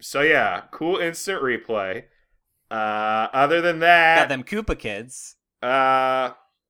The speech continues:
Speaker 2: Those
Speaker 1: if we
Speaker 2: Koopa
Speaker 1: wanna do some
Speaker 2: Doopers.
Speaker 1: legit analysis, they finally put an item in that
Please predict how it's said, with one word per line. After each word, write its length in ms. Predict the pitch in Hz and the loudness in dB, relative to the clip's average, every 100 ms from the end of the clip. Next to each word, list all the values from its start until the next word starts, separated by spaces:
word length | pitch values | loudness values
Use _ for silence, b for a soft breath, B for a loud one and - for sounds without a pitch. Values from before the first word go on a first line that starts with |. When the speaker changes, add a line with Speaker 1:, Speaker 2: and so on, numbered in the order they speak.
| _ _ _ _ | _ _ _ _
Speaker 2:
Those 200 | 127 123 | -14 -6
Speaker 1:
if 160 | 135 143 | -4 -2
we 80 | |
Speaker 2:
Koopa 40 | 160 | 2
Speaker 1:
wanna 160 | 220 | 2
do 120 | 220 233 | 2 0
some 180 | 208 | 0
Speaker 2:
Doopers. 60 | 175 | 2
Speaker 1:
legit 340 | 156 139 170 185 | 0 4 2 2
analysis, 640 | 185 190 196 196 202 - | 2 2 2 -2 -10 -6
they 140 | 165 | -4
finally 380 | 147 165 156 160 | 0 0 0 -2
put 200 | 151 180 | -2 -4
an 120 | 156 | -2
item 360 | 131 131 147 135 | -2 0 0 -2
in 180 | 127 120 | -4 -4
that 180 | 110 | -6